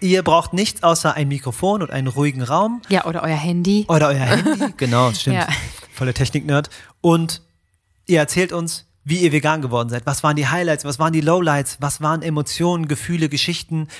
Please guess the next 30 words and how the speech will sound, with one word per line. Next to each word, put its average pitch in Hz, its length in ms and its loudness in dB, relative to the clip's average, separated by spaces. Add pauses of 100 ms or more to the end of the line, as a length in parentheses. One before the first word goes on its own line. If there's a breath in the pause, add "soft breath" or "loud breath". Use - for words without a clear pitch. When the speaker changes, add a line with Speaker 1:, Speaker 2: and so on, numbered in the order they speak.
(120)
Speaker 1:
Verstrickungen, 156 680 0
Reaktionen. 160 680 0
Wir 131 80 -2
sind 131 180 -6
super 151 400 -2
gespannt, 135 420 -2 (100)
Speaker 2:
Ja. 196 200 2
Speaker 1:
was 131 220 0
dabei 127 340 2
rumkommt. 120 420 -10
Speaker 2:
Wahrscheinlich 190 340 0
habt - 160 -4
ihr 160 40 -10
die 185 120 -6
Geschichte - 340 -2
eh - 180 4
schon - 160 -2
öfters 165 320 -2
erzählt, 170 540 -2
aber 175 160 0
genau, 160 260 0
wirklich 175 320 -2
an - 80 -2
einem 170 220 -6
ruhigen 226 340 4
Ort, 202 320 4
nehmt 214 240 -4
euch 196 80 0
die 190 100 -10
Zeit, 214 440 2